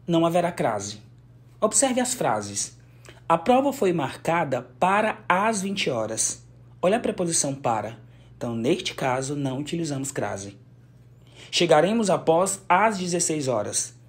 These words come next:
Olha a preposição após. Então, neste caso, também não utilizamos crase. "Maria está estudando desde as quatorze horas." Olha a preposição desde. Neste caso, também não utilizamos crase.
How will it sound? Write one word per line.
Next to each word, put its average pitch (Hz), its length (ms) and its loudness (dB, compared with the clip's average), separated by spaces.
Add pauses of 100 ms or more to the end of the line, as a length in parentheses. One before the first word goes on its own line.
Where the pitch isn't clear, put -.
(340)
Olha 240 140 6
a 254 40 0
preposição 180 480 2
após. 131 580 -4 (560)
Então, 127 140 -8
neste 123 460 -2
caso, 139 320 0
também 180 580 0
não 147 300 0
utilizamos 151 520 -6
crase. 104 440 -6 (1040)
"Maria 139 320 2
está 143 260 0
estudando 120 640 -4 (100)
desde 170 680 0
as 196 160 -2
quatorze 160 480 -4
horas." 107 520 -6 (280)
Olha 151 160 0
a - 20 -4
preposição 147 540 -2
desde. 107 520 -4 (560)
Neste 127 440 -2
caso, 123 520 -2
também 123 320 -2
não 110 240 -2
utilizamos 120 460 -6
crase. 98 400 -6